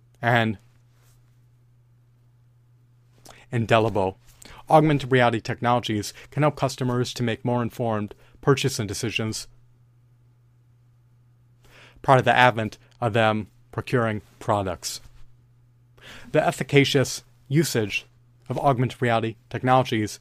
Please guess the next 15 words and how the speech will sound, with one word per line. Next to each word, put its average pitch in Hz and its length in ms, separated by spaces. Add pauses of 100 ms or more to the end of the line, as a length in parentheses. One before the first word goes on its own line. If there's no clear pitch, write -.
(120)
can 143 140
culminate 156 420 (180)
in 127 80
companies 131 460
being 127 220
able 117 220
to 113 220 (220)
amplify 131 540
their 104 260 (140)
sales 123 360
volume, 120 520 (120)
sales 120 320
revenue, 123 420 (840)
and 127 120
profits. - 560